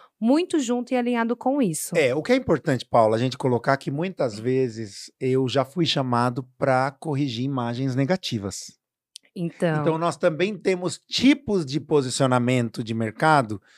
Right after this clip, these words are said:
Speaker 2: que podem ser trabalhados. O primeiro deles é o negativo,
Speaker 1: Mas
Speaker 2: ou seja,
Speaker 1: será
Speaker 2: a
Speaker 1: que a
Speaker 2: pessoa teve uma
Speaker 1: pessoa
Speaker 2: mes-, imagem negativa no mercado, a pessoa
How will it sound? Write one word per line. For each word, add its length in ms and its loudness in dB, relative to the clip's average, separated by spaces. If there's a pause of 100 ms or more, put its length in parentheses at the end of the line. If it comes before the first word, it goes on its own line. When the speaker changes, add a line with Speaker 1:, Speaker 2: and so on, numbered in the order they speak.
(200)
Speaker 2:
que 140 -6
podem 560 2
ser 560 0 (340)
trabalhados. 640 6
O 60 -2
primeiro 400 2
deles 400 4
é 80 8
o 80 6
negativo, 500 2
Speaker 1:
Mas 140 10
Speaker 2:
ou 60 10
seja, 240 10
Speaker 1:
será 140 10
Speaker 2:
a 20 4
Speaker 1:
que 80 6
a 20 10
Speaker 2:
pessoa 280 10
teve 180 10
uma 120 10
Speaker 1:
pessoa 200 10
Speaker 2:
mes-, 220 6
imagem 560 2 (200)
negativa 840 2
no 80 0
mercado, 440 0
a 20 -4
pessoa 420 2